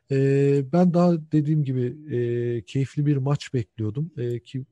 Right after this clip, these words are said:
Wolverhampton'da, eee, çok iyi oyun kurucu, eee, oyuncular var. Çok iyi oyun, eee, kuracak. Ama Espirito Santo nedense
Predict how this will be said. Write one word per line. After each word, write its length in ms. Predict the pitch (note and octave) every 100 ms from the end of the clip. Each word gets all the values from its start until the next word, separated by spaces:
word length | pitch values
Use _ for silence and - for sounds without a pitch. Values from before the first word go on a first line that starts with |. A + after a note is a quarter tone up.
| _
Wolverhampton'da, 1000 | B2 C3 B2+ C3 C3+ C3 - C3+ C3 C3+ - - - -
eee, 840 | A#2 A2 A2+ A2+ A#2 A#2 A#2 A#2+ B2+ B2+
çok 320 | - C3+ -
iyi 160 | C#3 C3
oyun 320 | D3+ B2+ C3+
kurucu, 560 | B2+ B2+ B2+ B2+ C3 - _ A#2+
eee, 680 | A#2 A#2 A#2 A#2 A#2 A#2
oyuncular 640 | A#2+ A#2+ A#2 A2+ A#2 C3 C#3
var. 220 | B2+ B2
Çok 240 | - A2+ -
iyi 40 |
oyun, 200 | A#2+ A#2+ - B2+
eee, 200 | A2+ A2+
kuracak. 520 | - A2 G#2 C#3 - - - -
Ama 160 | B2 C#3
Espirito 460 | B2+ - D3 -
Santo 440 | C#3 D3+ C#3+ - C3+
nedense 580 | C3 D#3+ D#3+ - D3+